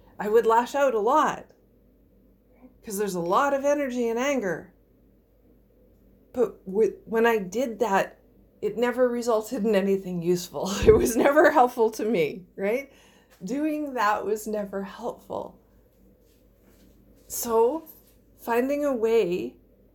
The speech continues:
to allow the energy to simply leave the, leave your body, leave your physical form, while maintaining your awareness is what we're going for here,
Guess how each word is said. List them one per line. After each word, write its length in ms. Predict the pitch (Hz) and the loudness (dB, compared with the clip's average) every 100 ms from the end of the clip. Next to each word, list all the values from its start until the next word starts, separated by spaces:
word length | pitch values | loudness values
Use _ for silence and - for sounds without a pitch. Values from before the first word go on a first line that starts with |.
| _ _ _ | _ _ _
to 420 | - 254 226 208 - _ _ _ _ _ _ | -6 -2 -2 -4 -12 _ _ _ _ _ _
allow 540 | 196 196 214 226 285 | -6 0 2 4 2
the 180 | 277 240 | 0 -2
energy 360 | 233 220 214 214 | 0 -2 -2 -6
to 120 | 196 | -6
simply 600 | 190 214 202 190 175 175 - _ - | -6 -6 -2 -2 -2 -6 -14 _ -8
leave 320 | 196 226 175 | -6 -4 -4
the, 200 | 170 156 - | -4 -6 -6
leave 260 | 233 262 | -4 -2
your 160 | 233 190 | -2 0
body, 380 | 202 240 185 170 | 4 4 2 0
leave 260 | 185 240 | -4 -4
your 160 | 226 214 | -2 -2
physical 460 | 262 254 247 185 | -2 -2 -4 -6
form, 580 | - - 143 143 156 247 - _ _ _ _ _ _ | -16 -14 -14 -12 -14 -14 -16 _ _ _ _ _ _
while 280 | 175 214 220 | -6 0 2
maintaining 760 | 214 214 214 - 247 277 302 254 | 2 2 0 -2 -2 0 -2 0
your 260 | 233 233 | 2 4
awareness 1000 | 220 202 233 220 151 143 220 - - - - _ _ _ _ _ _ | 4 2 2 0 0 -2 -6 -8 -8 -10 -16 _ _ _ _ _ _
is 320 | - 190 196 202 | -12 -6 -6 -2
what 180 | 226 | -2
we're 120 | 196 208 | -2 0
going 320 | 220 220 190 | 0 0 -4
for 300 | 180 165 147 | -6 -10 -10
here, 460 | 160 - - - | -12 -16 -14 -18